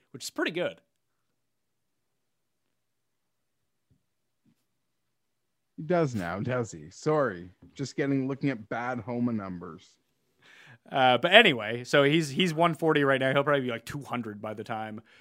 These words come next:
Speaker 1: Uh, let's see if I can just even pull up an even better number on Gim right now. Gim, one hundred and seventy-five to one. There we go. That's an even better number. What about Gim here? Hundred and fifty to one. So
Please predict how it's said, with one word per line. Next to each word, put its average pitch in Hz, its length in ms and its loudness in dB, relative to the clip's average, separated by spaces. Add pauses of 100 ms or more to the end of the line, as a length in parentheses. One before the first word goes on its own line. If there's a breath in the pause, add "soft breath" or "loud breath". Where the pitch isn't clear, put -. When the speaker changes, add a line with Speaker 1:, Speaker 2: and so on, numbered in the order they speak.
(340 soft breath)
Speaker 1:
Uh, 113 120 -2
let's 131 120 -2
see 160 60 -2
if 143 60 0
I 139 80 0
can 131 180 -6
just 123 320 -10
even 156 240 -6
pull 151 240 0
up 135 160 4
an 127 120 -4
even 131 280 -4
better 117 260 -2
number 117 280 -6
on 113 180 -10
Gim 110 340 -8
right 113 220 -10
now. 110 380 -8 (180)
Gim, 143 360 0 (200)
one 135 160 -4
hundred 139 240 -2
and 127 80 -10
seventy-five 120 560 -2
to 113 100 -10
one. 98 200 -16
There 104 100 -20
we 80 140 -20
go. 82 160 -20 (400 soft breath)
That's 123 160 -6
an 120 80 -6
even 107 180 -8
better 156 240 0
number. 143 240 -2
What 139 100 -2
about 131 140 -4
Gim 127 220 -2
here? 139 400 -4
Hundred 113 240 -6
and 110 100 -14
fifty 113 240 -10
to 117 80 -10
one. 113 240 -12
So 98 320 -16